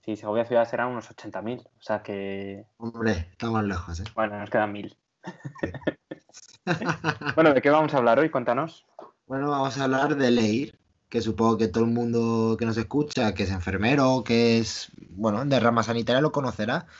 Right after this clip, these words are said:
Speaker 2: Pero algún enfermero, claro, porque nosotros los, en los agradecimientos lo quería contar, que también hay gente que nos escucha de Latinoamérica. Poca, pero lo hay.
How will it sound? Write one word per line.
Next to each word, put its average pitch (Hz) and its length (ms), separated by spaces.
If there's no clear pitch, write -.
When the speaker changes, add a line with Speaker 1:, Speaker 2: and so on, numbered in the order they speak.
Speaker 2:
Pero 127 520
algún 113 340
enfermero, 143 640
claro, 143 200
porque 113 340
nosotros 120 320
los, 131 300
en 131 100
los 135 140
agradecimientos 139 560
lo 160 100
quería 143 200
contar, 117 380
que 139 80
también 120 220
hay 123 60
gente 135 240
que 131 40
nos 123 120
escucha 120 320
de 151 100
Latinoamérica. 110 720
Poca, 117 420
pero 131 260
lo 107 160
hay. 104 340